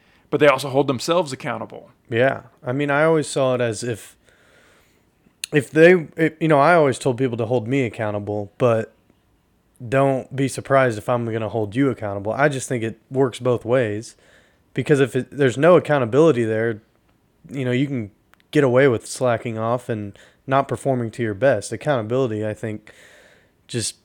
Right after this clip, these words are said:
Speaker 2: it makes you wanna perform to that, the level that somebody else expects you to and believes in you to be able to, you know, perform at. So,
Speaker 1: Yeah, I think Chris, Chris also brought up a really good point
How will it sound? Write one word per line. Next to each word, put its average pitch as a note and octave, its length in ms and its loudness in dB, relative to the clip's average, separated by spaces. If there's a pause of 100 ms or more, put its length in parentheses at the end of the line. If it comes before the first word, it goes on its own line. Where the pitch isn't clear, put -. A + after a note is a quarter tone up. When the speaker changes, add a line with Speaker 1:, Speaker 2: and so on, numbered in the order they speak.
(500)
Speaker 2:
it C#3+ 240 0
makes D3 320 2
you D3+ 100 4
wanna B2+ 180 4
perform A#2+ 560 -2
to A2 400 -2 (140)
that, B2 440 0
the C#3 160 2
level C3+ 300 6
that A#2+ 200 0
somebody B2 280 -2
else A2+ 220 0
expects - 460 -6
you A2 100 -6
to A#2 220 -4
and G2+ 140 -8 (420)
believes A#2+ 460 0
in G#2+ 100 -8
you G#2+ 140 -6
to G#2+ 80 -6
be A2 180 -4
able G#2 220 -4
to, G#2 300 -8 (440)
you B2 80 -8
know, G2 320 -8
perform B2 460 -6
at. F#2+ 180 -12 (120)
So, G2+ 420 -8 (800)
Speaker 1:
Yeah, E3+ 60 2
I E3+ 40 -2
think F#3+ 300 -8
Chris, G#3+ 300 0
Chris G3+ 260 -4
also E3+ 480 0
brought C#3+ 420 -2
up C#3+ 120 0
a C#3+ 80 2
really C3 320 0
good B2+ 200 -6
point A#2+ 640 -10